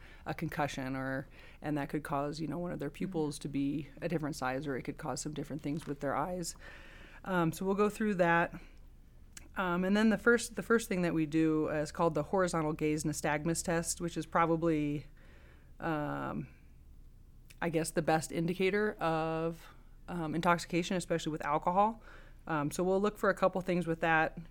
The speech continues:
Speaker 1: You know, is there equal tracking in their eyes, equal pupil size? Um, so when someone's intoxicated, um, they'll have a, a, a natural, I guess, kind of, like, bumping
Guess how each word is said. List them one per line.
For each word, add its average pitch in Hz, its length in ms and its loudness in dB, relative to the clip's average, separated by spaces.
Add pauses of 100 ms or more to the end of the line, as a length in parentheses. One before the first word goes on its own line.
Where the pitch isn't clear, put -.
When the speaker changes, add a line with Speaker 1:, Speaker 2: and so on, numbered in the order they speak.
Speaker 1:
You 175 120 -2
know, 156 120 2
is 160 140 2
there 156 140 2
equal 165 320 0
tracking 170 460 0
in 160 80 2
their 156 140 2
eyes, 151 500 2
equal - 260 -6
pupil 202 300 -6
size? 160 560 0 (720)
Um, 139 480 -2 (400)
so - 140 0
when 185 160 2
someone's 208 600 2 (140)
intoxicated, 151 880 0 (340)
um, 143 420 -6 (160)
they'll 165 200 -2
have 151 260 2
a, 135 300 -2
a, 131 300 -6 (1400)
a 160 40 0
natural, 147 520 0
I 139 80 0
guess, 143 220 -4
kind 151 180 -4
of, 147 120 -2
like, 135 240 -4
bumping 165 540 -2